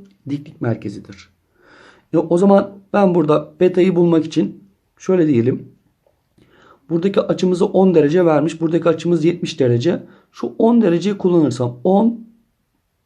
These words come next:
burası doksan. Yani D E L üçgenine bakıyorum. Yüz, yüz ise o zaman buraya seksen derece kalacaktır. Şuradaki açımıza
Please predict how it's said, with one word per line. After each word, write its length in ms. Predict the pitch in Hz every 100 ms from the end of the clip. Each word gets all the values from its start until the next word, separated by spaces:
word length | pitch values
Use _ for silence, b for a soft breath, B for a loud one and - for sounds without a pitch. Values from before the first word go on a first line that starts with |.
| -
burası 340 | 170 190 202
doksan. 440 | 160 160 - 120 123
Yani 360 | 156 151 135 -
D 120 | 151 175
E 380 | - 160 160
L 140 | 165 170
üçgenine 480 | - - 123 117 113
bakıyorum. 440 | 113 127 165 - B B B B _
Yüz, 260 | 202 196 -
yüz 240 | 220 202 190
ise 340 | 180 240 - -
o 80 | 175
zaman 220 | 180 170
buraya 160 | 175
seksen 460 | 151 147 135 175 185
derece 260 | 185 180 190
kalacaktır. 580 | 185 175 180 180 196 B B B _
Şuradaki 500 | - 220 170 151 127 - -
açımıza 640 | 196 196 156 123 185 285